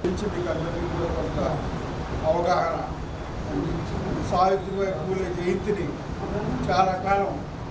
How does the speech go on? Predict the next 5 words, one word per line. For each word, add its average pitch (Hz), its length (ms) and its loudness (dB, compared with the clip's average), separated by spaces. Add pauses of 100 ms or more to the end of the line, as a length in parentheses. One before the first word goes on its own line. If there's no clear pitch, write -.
(920)
ఆ 208 40 6 (140)
తర్వాత 254 440 4 (4000)
బహుజన్ 233 440 6
టీచర్గా 233 520 -2 (180)
నాయకత్వం 240 560 0